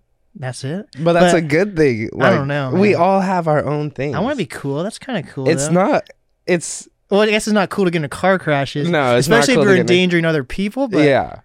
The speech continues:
Speaker 1: I don't know.
Speaker 2: I don't know. Partying's good. Like, especially, like, I
Speaker 1: <laughs>
Speaker 2: think it's a
Speaker 1: Partying's
Speaker 2: good,
Speaker 1: good.
Speaker 2: it's a
Speaker 1: This
Speaker 2: good
Speaker 1: is the P S A. Partying's good for you.
Speaker 2: Partying is good for you.
Speaker 1: Okay.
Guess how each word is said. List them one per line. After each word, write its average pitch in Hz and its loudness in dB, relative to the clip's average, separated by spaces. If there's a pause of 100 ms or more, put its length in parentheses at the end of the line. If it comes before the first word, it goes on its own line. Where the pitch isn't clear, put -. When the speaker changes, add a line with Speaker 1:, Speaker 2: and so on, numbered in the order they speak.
(480)
Speaker 1:
I 254 -6
don't 269 0
know. 143 -4 (460)
Speaker 2:
I 175 0
don't 180 2
know. 185 2
Partying's 185 0
good. 151 -2
Like, 110 0
especially, 135 -2
like, 117 -2 (260)
I 247 0
Speaker 1:
<laughs> - -2
Speaker 2:
think 196 4
it's 370 2
a 320 2
Speaker 1:
Partying's 330 6
Speaker 2:
good, 196 -4
Speaker 1:
good. 262 0
Speaker 2:
it's 190 0
a 196 4
Speaker 1:
This 208 4
Speaker 2:
good 208 6
Speaker 1:
is 226 4
the - 2
P 220 2
S 202 0
A. 165 2
Partying's 190 2
good 165 2
for 139 4
you. 151 2
Speaker 2:
Partying 147 2
is 117 -2
good 120 2
for 104 -6
you. 71 -8
Speaker 1:
Okay. 226 -6